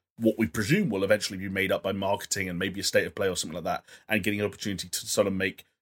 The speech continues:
purchasing decisions for themselves. I mean, that, I feel like there's, there's two fronts I wanna come at that from. One is, do you think that's fair? Because two months is still a lot of time to market a game, and,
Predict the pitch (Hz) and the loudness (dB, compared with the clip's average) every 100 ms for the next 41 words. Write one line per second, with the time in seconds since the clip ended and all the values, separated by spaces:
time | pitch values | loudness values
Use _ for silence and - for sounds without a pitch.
0 | _ - 110 - 104 90 110 98 90 90 | _ 2 4 4 -4 -2 0 0 -2 -10
1 | 95 - 113 95 87 - 156 87 73 - | -8 -4 -4 -2 0 4 4 4 0 -4
2 | - - _ _ _ _ 107 107 113 110 | -6 -6 _ _ _ _ 4 6 4 2
3 | - _ _ _ _ _ 135 - - - | -4 _ _ _ _ _ 4 4 0 2
4 | 135 180 165 135 123 - - 131 - 180 | 4 6 6 6 4 2 -2 -2 2 2
5 | 156 127 110 107 101 92 110 95 71 - | 4 2 2 -2 -6 -6 -4 -4 -4 -4
6 | 85 85 - - - 117 165 226 226 226 | -6 -8 -10 -20 -2 6 8 8 4 2
7 | 131 113 - - _ _ 117 151 180 160 | 2 2 2 -2 _ _ 2 4 4 2
8 | 135 123 - - 131 85 87 - _ 110 | 2 4 4 4 4 4 0 -8 _ -2
9 | 127 110 - 156 135 120 - 117 - 120 | 2 2 2 4 4 2 0 0 2 2
10 | 110 113 117 - 113 113 110 104 104 101 | 4 2 2 0 2 2 2 2 2 2
11 | - 98 92 101 92 90 90 95 92 90 | 0 -2 2 2 2 -4 -4 -4 -2 -4